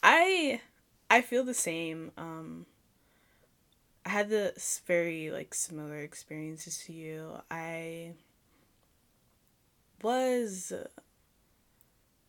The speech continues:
mm, I would say, yeah,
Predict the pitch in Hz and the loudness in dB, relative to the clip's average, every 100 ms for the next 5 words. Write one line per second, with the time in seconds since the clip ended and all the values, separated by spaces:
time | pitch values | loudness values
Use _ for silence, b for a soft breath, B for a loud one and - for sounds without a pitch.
0 | _ - 196 190 190 B B B - 226 | _ -14 -10 -8 -10 B B B 0 2
1 | 359 359 - 311 330 330 320 311 285 254 | 0 -2 0 2 2 0 -2 -2 0 -2
2 | 202 - _ _ _ 190 - 175 160 151 | -4 -10 _ _ _ -20 -12 -8 -6 -6